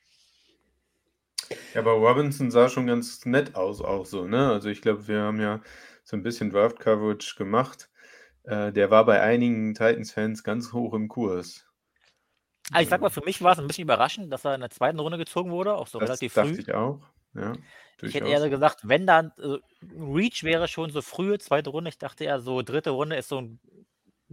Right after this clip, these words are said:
Speaker 2: gutes Standing da gewesen und dann so früh war ich erst ein bisschen skeptisch, vor allem auch für einen Sl-,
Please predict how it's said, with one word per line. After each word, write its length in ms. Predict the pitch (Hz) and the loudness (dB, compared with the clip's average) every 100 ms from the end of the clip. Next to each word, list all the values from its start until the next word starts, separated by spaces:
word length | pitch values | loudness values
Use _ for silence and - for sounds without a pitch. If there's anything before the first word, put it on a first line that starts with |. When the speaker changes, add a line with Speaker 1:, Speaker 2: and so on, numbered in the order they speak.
| 131 | -12
Speaker 2:
gutes 300 | 135 175 151 | -6 -6 -6
Standing 360 | - 160 185 151 | -4 -4 -4 -2
da 120 | 151 | -2
gewesen 440 | 151 139 156 165 | -2 -2 -6 -6
und 140 | - - | -12 -8
dann 120 | 131 | -6
so 220 | 113 156 | -2 -2
früh 360 | 185 - 175 208 _ _ - - - - - - - _ | -2 -2 -4 -4 _ _ -20 -20 -20 -20 -20 -20 -20 _
war 180 | 143 175 | 8 8
ich 120 | - | 8
erst 200 | 185 185 | -2 -2
ein 80 | 180 | -2
bisschen 240 | 175 175 | -4 -6
skeptisch, 760 | - 156 185 - 226 254 - - _ _ _ _ | -2 2 2 2 -2 -2 -10 -12 _ _ _ _
vor 280 | - - 113 | -18 -8 -2
allem 180 | 117 143 | 0 2
auch 100 | 143 | 0
für 140 | - | -2
einen 80 | 135 | -8
Sl-, 160 | - | -8